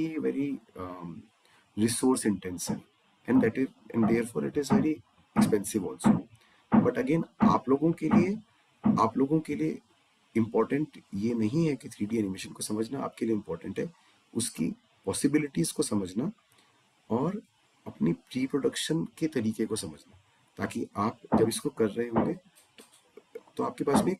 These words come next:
team होगी, उस वाली team से आप कैसे उससे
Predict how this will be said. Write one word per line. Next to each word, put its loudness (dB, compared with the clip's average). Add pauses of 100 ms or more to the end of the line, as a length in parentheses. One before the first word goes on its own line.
team 2
होगी, -2 (2500)
उस 0
वाली 0
team 0
से -2
आप -6
कैसे 0
उससे -4